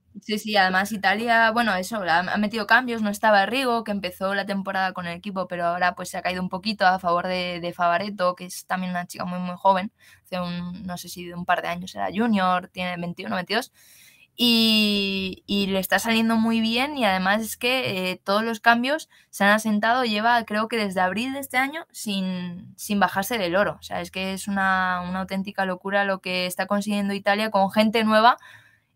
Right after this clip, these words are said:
y, y, pf, em, parece que va a ser difícil, a no ser que vuelva a Rusia, a no ser que, que de repente Cibú quiera ser un poquito más regular en el equipo, que muchas veces no aparece, que Italia pueda, pueda dejar escapar muchas competiciones.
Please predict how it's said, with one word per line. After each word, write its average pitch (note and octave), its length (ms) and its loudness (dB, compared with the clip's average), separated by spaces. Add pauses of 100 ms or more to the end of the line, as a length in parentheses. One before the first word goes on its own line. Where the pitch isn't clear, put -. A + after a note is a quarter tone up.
y, G2+ 460 -2
y, F3 920 -2
pf, - 320 -16
em, F3+ 160 -6
parece F#3 360 4
que A3+ 160 -2
va G#3+ 120 6
a A3 40 4
ser G#3+ 200 -4
difícil, G#3+ 480 -2
a G3+ 80 -2
no F#3 80 -4
ser F#3+ 160 -10
que F#3 180 -4
vuelva F3+ 280 -2
a - 20 -2
Rusia, F#3+ 400 -2
a E3+ 40 2
no F3 140 -4
ser G3 180 -6
que, F#3+ 280 0 (400)
que F#3+ 120 -2
de F#3+ 120 4
repente G3+ 380 0
Cibú G#3 500 0
quiera G3+ 460 6
ser G#3 200 0
un G#3 80 2
poquito G3+ 320 0
más G3 180 4
regular F#3+ 440 4
en F#3 100 0
el F#3 80 0
equipo, G#3 380 -4
que F#3 80 -8
muchas F3 260 -8
veces F#3 220 -8
no F#3 100 -2
aparece, F3+ 420 -8 (360)
que G3+ 120 -2
Italia F3+ 500 2
pueda, F3 580 0
pueda F3+ 180 2
dejar F3 280 -2
escapar E3+ 520 0
muchas E3+ 340 -8
competiciones. E3+ 720 -10